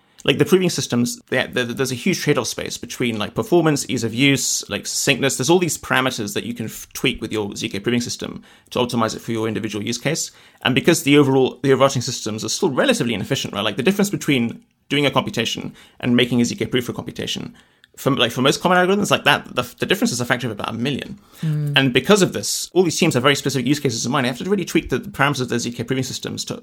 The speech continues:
Speaker 1: to be optimized for their specific use case, and therefore their languages as well, which means that all these, like, you have all these slightly different languages that are, that are all not completely compatible with each other because all these teams have very different needs. So I, I think a lot of this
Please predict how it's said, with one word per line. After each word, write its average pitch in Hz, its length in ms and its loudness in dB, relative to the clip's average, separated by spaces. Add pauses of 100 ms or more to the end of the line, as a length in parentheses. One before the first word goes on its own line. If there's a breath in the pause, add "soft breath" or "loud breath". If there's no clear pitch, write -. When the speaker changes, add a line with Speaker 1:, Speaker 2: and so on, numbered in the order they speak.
Speaker 1:
to - 120 -6
be 113 120 -4
optimized 110 420 -4
for - 80 -4
their 185 100 2
specific - 380 -4
use 143 140 0
case, - 340 -10 (400 soft breath)
and 135 160 2
therefore 135 260 6
their 127 160 4
languages 139 380 4
as 120 120 -2
well, - 300 -2 (120)
which 160 140 0
means 156 140 6
that 139 100 6
all 156 60 6
these, 160 140 6
like, 131 200 2
you 151 100 2
have 160 80 8
all 160 80 6
these 151 200 2
slightly 175 180 0
different 139 200 0
languages 131 400 -2
that 117 100 -2
are, 120 80 0
that 120 180 -4
are 127 40 0
all 131 340 -4
not 160 380 -6
completely 143 360 -2
compatible 143 320 2
with 107 120 -2
each 98 160 -8
other 104 140 -4
because 101 260 -6
all 127 80 -2
these 120 120 -2
teams 123 180 -4
have 117 80 -8
very 104 120 -4
different 120 240 -8
needs. 120 320 -4 (540 soft breath)
So 143 480 4 (420)
I, 143 240 6
I - 20 6
think 202 280 4
a 151 80 6
lot 160 100 8
of 170 60 6
this 160 280 4